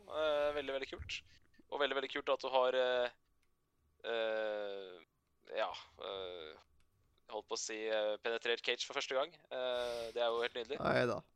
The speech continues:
Speaker 2: Ja.
Speaker 1: Eh, men, eh, hvor langt har du kommet på Heavy Rain? Et siste spørsmål om, om dag-, <laughs> om din Cage-sommer.
Speaker 2: Em, jeg er kommet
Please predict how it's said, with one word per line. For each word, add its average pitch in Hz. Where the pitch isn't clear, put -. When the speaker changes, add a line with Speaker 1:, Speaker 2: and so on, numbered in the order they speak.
Speaker 2:
Ja. 139
Speaker 1:
Eh, 110
men, 131
eh, 139
hvor 160
langt 165
har 170
du -
kommet 156
på 156
Heavy 147
Rain? 185
Et 127
siste 127
spørsmål 120
om, 117
om 117
dag-, 113
<laughs> -
om 120
din 120
Cage-sommer. 117
Speaker 2:
Em, 160
jeg 156
er 160
kommet 147